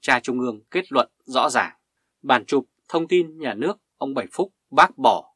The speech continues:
cáo buộc. Những ai hiểu chuyện chính trường của Đảng Cộng sản Việt Nam chắc chắn sẽ biết, Tổng Trọng là người nắm quyền lực tuyệt đối trong Đảng.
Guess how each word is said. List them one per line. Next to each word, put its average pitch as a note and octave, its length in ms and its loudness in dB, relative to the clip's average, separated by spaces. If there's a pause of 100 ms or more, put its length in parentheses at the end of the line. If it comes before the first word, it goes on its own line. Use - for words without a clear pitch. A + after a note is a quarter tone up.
(140)
cáo A2+ 180 0
buộc. C3+ 260 -8 (840)
Những E3+ 160 -6
ai D#3+ 180 2
hiểu A#2+ 240 -8
chuyện - 320 -10
chính D3+ 220 -4
trường A2+ 380 -2
của - 100 -12
Đảng F#2+ 160 -6
Cộng - 160 -20
sản F#2+ 260 -2 (120)
Việt G#2 200 -10
Nam A2 320 -2 (200)
chắc D#3+ 200 -4
chắn A2+ 200 -4
sẽ A#2+ 200 -8
biết, C#3+ 200 -4 (540)
Tổng A2+ 180 2
Trọng - 200 2 (100)
là A#2+ 120 -6
người B2 220 -4
nắm B2 260 -6
quyền A#2+ 200 -2
lực G#2+ 140 -10 (200)
tuyệt - 220 -4
đối B2 280 -4
trong D#3+ 160 -6
Đảng. G#2 200 0